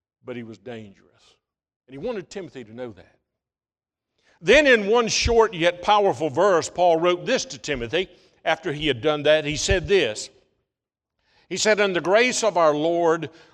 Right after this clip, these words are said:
was exceeding abundant with faith and love which is in or because of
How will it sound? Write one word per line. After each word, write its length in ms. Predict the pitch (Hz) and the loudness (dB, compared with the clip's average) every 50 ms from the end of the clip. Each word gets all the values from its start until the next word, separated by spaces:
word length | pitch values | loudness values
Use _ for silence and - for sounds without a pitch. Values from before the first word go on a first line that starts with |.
| _ | _
was 260 | - 139 151 151 127 160 | -6 -4 -4 -2 -2 -4
exceeding 600 | 165 - - - - 233 247 247 254 262 254 247 | -6 -4 -4 -4 -2 -2 0 0 0 0 0 -2
abundant 640 | 233 175 160 190 185 170 151 135 120 113 107 - _ _ _ _ _ _ | -4 -2 0 2 2 2 0 -2 -6 -8 -8 -10 _ _ _ _ _ _
with 220 | - 139 143 131 - | -6 -6 -6 -6 -6
faith 400 | - - 208 220 220 220 - - | -4 0 2 2 2 2 0 -2
and 160 | 208 202 175 | -4 -2 -2
love 460 | 156 156 156 147 135 123 120 123 107 | 0 4 4 4 4 4 0 -2 -4
which 240 | 117 143 143 - - | -6 -8 -8 -6 -6
is 200 | 139 139 117 113 | -6 -6 -4 -4
in 420 | 170 185 170 143 131 131 139 143 - _ _ _ _ - | -4 -2 -2 -2 -2 -4 -4 -8 -12 _ _ _ _ -12
or 200 | - 147 143 135 | -8 -6 -6 -6
because 720 | 120 117 123 - - - - 190 202 196 180 151 127 113 139 _ | -8 -10 -16 -18 -18 -14 -8 -6 -4 -4 -4 -4 -6 -10 -14 _
of 500 | - 135 120 101 95 95 104 120 127 - | -8 -6 -6 -6 -6 -8 -10 -10 -12 -14